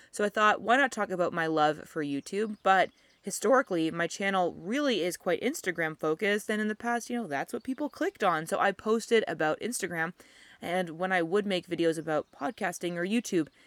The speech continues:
they would really, really underperform. So I didn't have high expectations for this video from the get-go, but then I was shocked to see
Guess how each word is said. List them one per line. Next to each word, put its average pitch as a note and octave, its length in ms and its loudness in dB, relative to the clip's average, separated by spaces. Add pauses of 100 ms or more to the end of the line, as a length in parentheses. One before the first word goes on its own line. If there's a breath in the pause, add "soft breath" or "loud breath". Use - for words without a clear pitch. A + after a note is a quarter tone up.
(180 soft breath)
they F#3+ 100 4
would G#3 160 8
really, F3 240 2
really E3 160 0
underperform. - 600 -6
So G#3+ 140 2
I A3 80 6
didn't C4+ 260 -2
have C#4+ 220 -2
high A3+ 160 4
expectations E3+ 580 -2
for D#3+ 200 0
this D#3 160 -4
video D3 500 0
from F3+ 200 -2
the E3 60 -4
get-go, C3+ 540 -2 (400 loud breath)
but G#3+ 140 -2
then A#3+ 200 6
I F#3+ 120 4
was F#3+ 160 0
shocked A#3+ 420 4
to B3 80 -8
see D#3+ 420 0